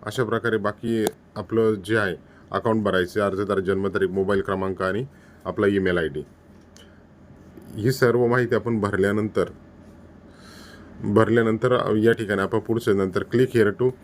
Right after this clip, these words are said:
जर आपल्याला या ठिकाणी, अ, ॲडव्हर्टाइज वाचायचं असेल तर ॲडव्हर्टाइज वाचू शकतो. या ठिकाणी click here to advertisement-वर जायचं आहे. या ठिकाणी जी अर्जाची पीडीएफ आहे ती पीडीएफ या ठिकाणी आपल्याला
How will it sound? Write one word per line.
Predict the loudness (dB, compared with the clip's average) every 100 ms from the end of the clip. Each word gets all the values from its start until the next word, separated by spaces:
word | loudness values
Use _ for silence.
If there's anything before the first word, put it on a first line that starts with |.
| -20 -20 -20 -20 -14 -2
जर | 0
आपल्याला | 2 2 0 2
या | 2
ठिकाणी, | 0 -2 -2 -2 -6 -16 -20 -20 -14
अ, | -2
ॲडव्हर्टाइज | 0 2 2 2 2 2
वाचायचं | 0 0 -2
असेल | -4 -2
तर | 0
ॲडव्हर्टाइज | 2 2 2 0
वाचू | -2 -4
शकतो. | -8 -8 -6 -8 -10 -20 -20 -8
या | -4
ठिकाणी | -2 -2 -2 -2
click | -2 0
here | -2 2
to | 2
advertisement-वर | 2 2 2 2 -2 0 -2
जायचं | 0 -2 -2 -8
आहे. | -10 -18 -20 -2
या | 0
ठिकाणी | 0 0 -2
जी | 0 2 2
अर्जाची | 0 0 0 -2
पीडीएफ | -2 0 2 2
आहे | 0 -6 -18 -20 -20 -18 -16
ती | -4 0 2 2
पीडीएफ | 0 0 2 2
या | 0
ठिकाणी | 0 -4 -4
आपल्याला | -2 -2 -2